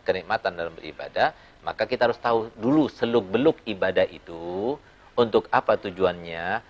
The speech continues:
misinya, dan sebagainya. Lalu gunanya apa kalau kita itu mendapatkan, eh, kalau melaksanakan ibadah itu, nanti baru akan tampak kenikmatan itu nanti.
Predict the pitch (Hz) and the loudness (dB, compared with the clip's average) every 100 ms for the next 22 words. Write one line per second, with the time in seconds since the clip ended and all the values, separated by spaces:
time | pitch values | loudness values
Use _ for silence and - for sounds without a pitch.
0 | - 92 95 - 98 92 90 95 107 98 | -14 -8 -8 -8 -8 -8 -4 -2 -2 0
1 | 95 85 85 82 85 101 123 147 - - | 0 0 -2 -6 -8 -4 -4 -6 -14 -20
2 | - 95 95 120 117 127 147 170 - 180 | 2 4 6 4 4 6 6 4 2 4
3 | 175 151 135 123 127 135 165 131 123 135 | 8 10 10 8 4 4 4 6 6 6
4 | 156 180 - - - 117 113 139 135 127 | 6 6 2 -20 -2 6 8 10 10 8
5 | 127 131 147 131 127 135 127 87 98 131 | 4 4 4 6 6 6 4 4 0 2
6 | 123 131 107 107 107 104 95 87 85 76 | 4 4 4 2 -2 -2 -2 -2 -10 -16
7 | - - - - - - | -20 -20 -20 -20 -20 -20